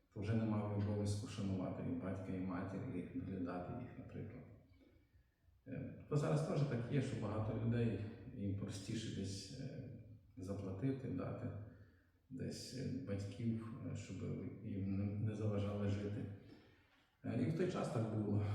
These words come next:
Е, просто тоді, м, то було більш так наглядно,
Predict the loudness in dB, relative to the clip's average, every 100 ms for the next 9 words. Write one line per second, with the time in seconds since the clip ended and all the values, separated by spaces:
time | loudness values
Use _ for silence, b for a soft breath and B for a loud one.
0 | B B -8 -6 -4 -2 -4 -2 -4 -2
1 | -4 -2 2 6 6 4 0 -2 -2 -4
2 | -8 -8 -6 -2 -2 0 0 0 -4 -6
3 | -10 -10 -4 0 2 2 0 -4